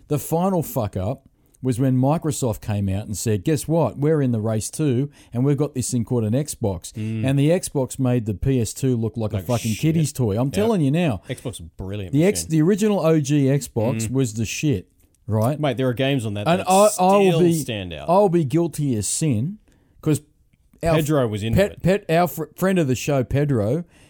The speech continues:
Speaker 1: he was, he got one day one.
Speaker 2: Yeah.
Speaker 1: I'll never fucking
Speaker 2: We,
Speaker 1: forget.
Speaker 2: we were, we were late
Speaker 1: Let me
Speaker 2: bloomers to the Xbox team.
Speaker 1: Let me tell you the fucking
Speaker 2: Mm.
Speaker 1: story.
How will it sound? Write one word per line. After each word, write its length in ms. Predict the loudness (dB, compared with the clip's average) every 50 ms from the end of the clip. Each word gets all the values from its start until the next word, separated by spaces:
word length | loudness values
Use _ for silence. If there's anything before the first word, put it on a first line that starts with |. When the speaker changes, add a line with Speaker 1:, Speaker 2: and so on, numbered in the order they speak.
| _ _
Speaker 1:
he 180 | -2 0 2 2
was, 280 | 2 2 0 0 -2 -6 -2
he 180 | -2 0 0
got 240 | 2 2 0 0 0
one 180 | -2 0 0 0
day 180 | 0 0 0 0
one. 260 | 0 0 -2 -2 -4
Speaker 2:
Yeah. 200 | -6 -8 -8 -8 -12 _ -6
Speaker 1:
I'll 140 | -2 -2 0
never 240 | 2 2 0 0 -2
fucking 320 | -2 -2 -2 -2 0 0
Speaker 2:
We, 80 | 0 0
Speaker 1:
forget. 120 | 0 2
Speaker 2:
we 100 | 2 2
were, 160 | 2 2 0 -2 -4
we 240 | -6 -4 -2 -2 -2
were 100 | -2 -2
late 300 | -4 -4 -6 -8 -6 -2
Speaker 1:
Let 180 | 0 2 2
me 80 | 2 2
Speaker 2:
bloomers 100 | 0 -2
to 100 | -4 -6
the 100 | -6 -6
Xbox 420 | -8 -8 -10 -12 -14 -14 -14 -14 -14
team. 280 | -12 -12 -10 -10 -12 -6 -4
Speaker 1:
Let 160 | -2 -2 -2
me 60 | -2 -4
tell 160 | -2 -4 -4
you 80 | -4
the 100 | -6 -8
fucking 280 | -8 -8 -8 -8 -8 -10
Speaker 2:
Mm. 40 | -10
Speaker 1:
story. 440 | -8 -8 -8 -8 -8 -8 -12 -14